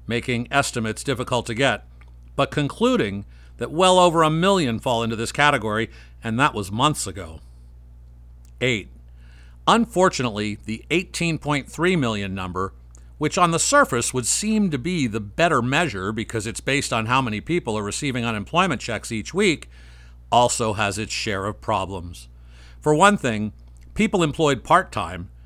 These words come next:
can still be eligible for some unemployment assistance. The wapo article also points out that the data comes from each state, and many states have had severe problems processing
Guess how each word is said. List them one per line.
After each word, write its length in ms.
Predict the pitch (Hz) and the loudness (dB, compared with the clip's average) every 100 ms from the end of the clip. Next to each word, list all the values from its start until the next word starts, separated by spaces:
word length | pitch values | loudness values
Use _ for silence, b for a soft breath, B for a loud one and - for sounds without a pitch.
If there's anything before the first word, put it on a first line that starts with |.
| - - | -14 -8
can 100 | 113 | -4
still 220 | 165 143 | 0 0
be 120 | 120 | 4
eligible 480 | 135 175 95 95 113 | 6 6 2 -4 -4
for 140 | 110 | -4
some 640 | - - 165 139 110 123 - - | -6 0 2 2 0 -4 -8 -6
unemployment 640 | 101 127 127 98 107 120 - - | -2 -2 -4 -4 -4 -4 -6 -8
assistance. 760 | 135 202 190 160 104 - - - - - - - b b b b | -4 -4 -2 -4 -4 -6 -12 -14 -20 -20 -20 -20 b b b b
The 100 | - | 0
wapo 400 | 143 175 196 196 | 8 10 10 8
article 480 | 185 196 196 202 - | 8 6 6 2 4
also 340 | 143 180 - 202 | 6 6 6 0
points 360 | 180 185 180 | 0 0 2
out 380 | 147 139 143 - | 4 4 4 0
that 280 | 127 131 - | -2 -2 -4
the 100 | 131 | -4
data 440 | 110 156 185 196 | -2 0 2 2
comes 480 | - - 143 147 147 | 0 2 2 2 -2
from 200 | - 107 | -4 -2
each 220 | 123 139 | -2 -2
state, 640 | - - - 117 95 - - b b b b 113 | -4 -8 -4 -4 -4 -8 -20 b b b b -4
and 240 | 107 113 | 0 2
many 260 | 139 156 170 | 2 2 0
states 420 | - 113 117 - | 0 -2 -2 -4
have 120 | 92 | -2
had 240 | 117 113 | 0 0
severe 480 | - 107 113 147 156 | 0 -4 -2 0 0
problems 540 | - 127 113 110 113 - | 2 2 2 2 -4 -6
processing 800 | - 170 156 110 98 110 107 | 2 4 4 2 -4 -4 -4